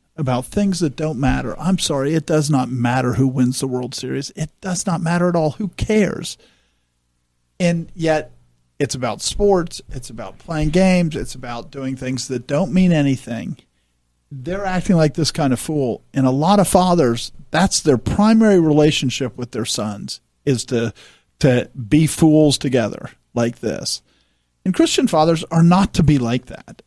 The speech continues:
We're supposed to be sober-minded. We're supposed to say, "There's, we're,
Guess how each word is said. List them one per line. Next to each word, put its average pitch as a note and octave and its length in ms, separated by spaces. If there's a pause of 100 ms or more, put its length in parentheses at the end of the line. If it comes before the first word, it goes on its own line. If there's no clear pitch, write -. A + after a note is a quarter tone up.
(100)
We're F3 180
supposed G3+ 360
to G3 60
be E3 80
sober-minded. E3 720
We're D#3+ 120
supposed G3+ 280
to F#3 80
say, F#3+ 220
"There's, G3 360 (560)
we're, C#4+ 220